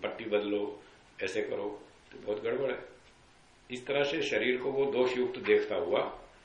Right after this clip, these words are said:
स्वम अपि कायम जिहासु, अपनी काया को भी छोड़ देना चाहता है। उसको कोई आसक्ति नहीं रहती, रुचि नहीं रहती, कहता ये सब कचरा पेटी है, जल्दी जान छूटे तो अच्छा है,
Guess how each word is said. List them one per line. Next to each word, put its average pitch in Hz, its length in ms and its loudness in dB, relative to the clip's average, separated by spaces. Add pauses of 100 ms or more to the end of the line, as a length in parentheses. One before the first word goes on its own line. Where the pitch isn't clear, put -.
(460)
स्वम - 560 -2
अपि 131 280 -2
कायम 107 380 0
जिहासु, 92 560 -2 (1040)
अपनी 151 340 -2
काया 123 240 4
को 127 180 0
भी 147 160 -4
छोड़ 123 220 0
देना 104 240 2
चाहता 80 320 -4
है। - 80 -16 (640)
उसको - 280 -6
कोई 127 380 -6
आसक्ति 120 400 -2
नहीं 131 140 0
रहती, 113 280 2
रुचि 110 260 -4
नहीं 123 140 -2
रहती, 117 240 -2
कहता 127 240 -6
ये 127 120 -4
सब 107 220 -8
कचरा 98 260 -4
पेटी 95 280 -6
है, 92 120 -10
जल्दी 95 300 -2
जान 95 200 -2
छूटे 90 280 -8
तो 90 140 -4
अच्छा - 260 -6
है, - 200 -8